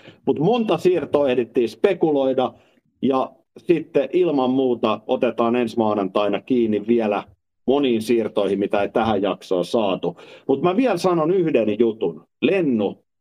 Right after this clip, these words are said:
tässä on nyt sellainen tilanne, että liigalla ja kaikilla eurooppalaisilla liigoilla suhteessa K H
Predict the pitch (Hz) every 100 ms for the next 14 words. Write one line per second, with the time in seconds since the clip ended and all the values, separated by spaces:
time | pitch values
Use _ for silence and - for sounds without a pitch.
0 | _ _ _ _ 190 214 220 175 185 180
1 | 226 226 190 151 117 113 156 147 117 104
2 | 101 - 117 113 139 202 214 170 131 117
3 | 110 104 - - _ - - 123 151 190
4 | 208 170 151 123 120 143 127 117 107 120
5 | 110 113 117 120 131 113 110 98 98 101
6 | - 147 135 127 107 104 - 147 123